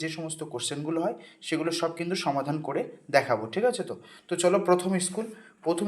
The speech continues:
স্কুল হচ্ছে সাঁতরাগাছি, আহ, সাঁতরাগাছি কেদারনাথ ইনস্টিটিউশন, ঠিক আছে? এখান থেকে যতটা লাইফ সায়েন্সের কোশ্চেন হয়, মানুষের খাদ্য, খাদ্য উৎপাদন থেকে সেগুলো সব কিন্তু সমাধান করে দেখাবো। তো দেখো, প্রথম প্রশ্ন বলেছে, রত্না প্রদত্ত কোন জাতীয়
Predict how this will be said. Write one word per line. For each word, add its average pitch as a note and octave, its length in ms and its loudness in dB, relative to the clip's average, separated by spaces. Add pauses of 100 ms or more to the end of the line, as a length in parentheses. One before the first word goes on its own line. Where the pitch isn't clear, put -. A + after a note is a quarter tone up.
স্কুল G#3 200 0
হচ্ছে G3+ 160 -2 (100)
সাঁতরাগাছি, F3+ 640 6
আহ, - 520 0
সাঁতরাগাছি F3 600 6 (140)
কেদারনাথ E3 480 8
ইনস্টিটিউশন, C3 600 -2 (260)
ঠিক C#3 140 0
আছে? F#3 200 2 (320)
এখান D#3+ 220 6
থেকে F3+ 160 4
যতটা F3+ 300 6
লাইফ D#3 260 8
সায়েন্সের F3+ 420 0
কোশ্চেন D#3+ 260 0
হয়, A3+ 160 0 (280)
মানুষের D3 360 -2
খাদ্য, C#3+ 220 2 (100)
খাদ্য C3+ 220 0
উৎপাদন D3 360 -2
থেকে F3+ 120 -2
সেগুলো E3+ 260 -4
সব E3+ 200 -2 (100)
কিন্তু F3 160 -4
সমাধান D#3 420 -2 (100)
করে D#3+ 200 0
দেখাবো। G#2 280 -4 (640)
তো G#3 60 4 (100)
দেখো, B2+ 180 6 (460)
প্রথম G3+ 280 8
প্রশ্ন E3+ 320 0
বলেছে, D3+ 320 2 (340)
রত্না D#3+ 500 8
প্রদত্ত E3+ 460 4 (200)
কোন A3 160 6
জাতীয় C#3+ 360 4